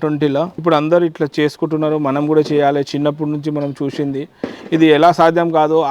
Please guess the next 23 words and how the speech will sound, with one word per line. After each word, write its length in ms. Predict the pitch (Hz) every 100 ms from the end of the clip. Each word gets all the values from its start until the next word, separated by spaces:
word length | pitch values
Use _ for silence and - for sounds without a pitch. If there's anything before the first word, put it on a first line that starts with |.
| 147
ఆ 40 | 151
కాలంలో 360 | 160 165 165 156
అట్లా 140 | 156 143
చేసినాడు. 300 | 151 143 165 156
ఇప్పుడు 140 | 165 151
మోడ్రన్ 380 | 139 156 185 180 165
పద్ధతిలో 420 | 156 160 165 165 147
మనం 160 | 151 156
కూడా 140 | 165 156 - 165 147
దీనికి 400 | 156 170 160 170 160 _ - -
ఒక 120 | - 151
ముందుకు 260 | 143 160 175 165
తీసుకురావాలి. 640 | - 175 160 151 147 147 147
ఇప్పుడు 180 | 151 143
ఇష్టం 220 | - 160 160
వచ్చినట్టు 360 | 151 156 147 - _ _ - _ 151
ఇక్కడ 180 | - 156 151
మనం 160 | 151 147
వచ్చి 200 | 131 170 156
ఉండాలంటే 500 | 151 156 156 151 156 151
కూడా 200 | 151 208 - - - 147
ఏదో 120 | 165 165
ఒకటి 200 | 165